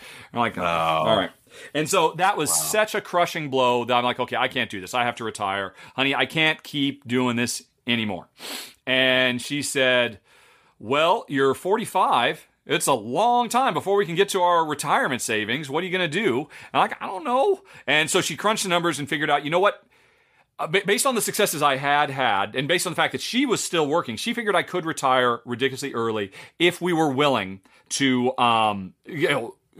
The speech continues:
Speaker 1: hugely, hugely scale back on our expenses. And that's saying something, 'cause we are already the cheapest people you will ever know. I mean, we, everything we
Speaker 2: Mm.
Speaker 1: buy, use, we never get nice things for ourselves. We never go out,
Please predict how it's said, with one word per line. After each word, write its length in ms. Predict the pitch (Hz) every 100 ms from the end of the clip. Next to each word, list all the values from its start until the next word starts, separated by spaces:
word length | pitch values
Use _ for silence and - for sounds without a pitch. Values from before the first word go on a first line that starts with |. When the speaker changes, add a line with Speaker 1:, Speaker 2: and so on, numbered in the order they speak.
| 196
Speaker 1:
hugely, 1200 | - - - - 359 415 415 392 226 117 98 - _ _
hugely 540 | - - 285 220 143
scale 280 | 123 156 143
back 240 | 127 123 131
on 100 | 117
our 200 | 110 113
expenses. 580 | - 104 92 82 - - _ - -
And 100 | 135
that's 160 | 165 170
saying 200 | 202 220
something, 200 | 160 135
'cause 140 | 139
we 140 | 151 220
are 80 | 180
already 360 | 185 170 143
the 100 | 110
cheapest 360 | - 170 160 131
people 280 | 147 131 110
you 120 | 117
will 160 | 113 107
ever 140 | 98
know. 260 | 98 76 80
I 60 |
mean, 140 | 123 127
we, 200 | 139 - - -
everything 320 | 190 202 180
we 100 | 165
Speaker 2:
Mm. 40 | 131
Speaker 1:
buy, 260 | 139 139
use, 280 | 127 127 113
we 60 | 123
never 140 | 147
get 120 | 135
nice 240 | 123 120 -
things 160 | 117
for 80 | 120
ourselves. 300 | 110 120 110
We 80 | 143
never 220 | 123 117
go 160 | 120 104
out, 260 | 98 -